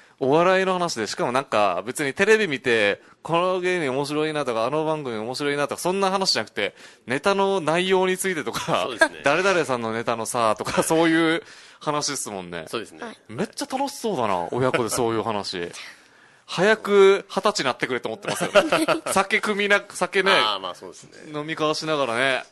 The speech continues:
Speaker 3: お酒飲みたいんですよね。
Speaker 1: うん。早いな。<laughs> その感覚になるのが。あの、炭酸飲めるようになってから言いなさい。<laughs> まず、君、炭酸苦手なんだからね。
Speaker 3: 確かに。
Speaker 1: えー、そっか。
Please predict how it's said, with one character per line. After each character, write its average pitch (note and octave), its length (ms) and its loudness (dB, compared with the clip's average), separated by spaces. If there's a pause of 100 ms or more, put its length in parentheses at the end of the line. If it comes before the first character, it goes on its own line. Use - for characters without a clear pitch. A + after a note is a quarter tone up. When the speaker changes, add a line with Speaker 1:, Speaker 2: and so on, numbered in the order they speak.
(480)
Speaker 3:
お A#3+ 60 -8
酒 C#4 240 -4
飲 B3 160 0
み C4 80 -6
た C#4+ 80 -8
い C#4 80 -4
ん C4 120 -8
で - 40 -16
す - 140 -12
よ G3+ 80 -16
ね。 - 260 -20
Speaker 1:
う G2 80 -10
ん。 F#2 300 -14 (100)
早 C#3 280 0
い A2+ 80 0
な。 F2+ 200 -4 (380)
<laughs> G#3+ 340 2
そ - 140 -2
の B2 100 0
感 B2+ 200 0
覚 A#2 180 -6
に A2+ 80 -4
な G#2+ 100 0
る G#2 80 -4
の F#2 140 -8
が。 F2 180 -14 (640)
あ G2+ 100 -8
の、 G2+ 180 -6
炭 D3+ 220 -2
酸 D#3 220 -2
飲 C#3+ 80 -2
め D#3 100 0
る D#3+ 80 0
よ D#3 80 0
う - 20 -2
に C#3 60 -4
な A2 80 -4
っ - 20 -10
て - 80 -14
か G2+ 80 -4
ら F#2 60 -4
言 G2 40 -6
い - 20 -10
な F#2 80 -6
さ F2+ 80 -14
い。 - 40 -14 (320)
<laughs> C4+ 400 4
ま A3+ 100 0
ず、 - 200 -8 (440)
君、 G#2 260 -8
炭 A#2 220 -4
酸 A#2 180 -4
苦 A2+ 180 -4
手 A2 100 -6
な G#2+ 120 -4
ん G2 40 -8
だ F2+ 100 -6
か E2+ 80 -8
ら D#2+ 80 -16
ね。 F#2 280 -6
Speaker 3:
確 - 240 -14
か - 80 -14
に。 - 60 -20 (480)
Speaker 1:
え F#2 100 -16
ー、 F#2 180 -10
そ - 160 -20
っ - 300 -20
か。 F#2 240 -12